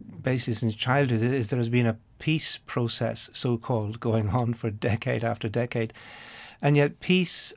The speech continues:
and reconciliation are one of the things that just seems so hard, so difficult,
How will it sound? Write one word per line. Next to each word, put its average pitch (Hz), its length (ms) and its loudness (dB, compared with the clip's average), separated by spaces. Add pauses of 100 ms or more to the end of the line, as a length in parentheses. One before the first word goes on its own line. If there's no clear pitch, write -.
(120)
and 139 360 2
reconciliation 131 960 2
are 113 160 2
one 127 240 4
of 120 60 4
the 117 100 2
things 117 300 0
that 117 80 -4
just 120 220 -2
seems 113 280 0
so 147 480 2 (220)
hard, 127 520 2
so 117 220 -4
difficult, 127 640 -2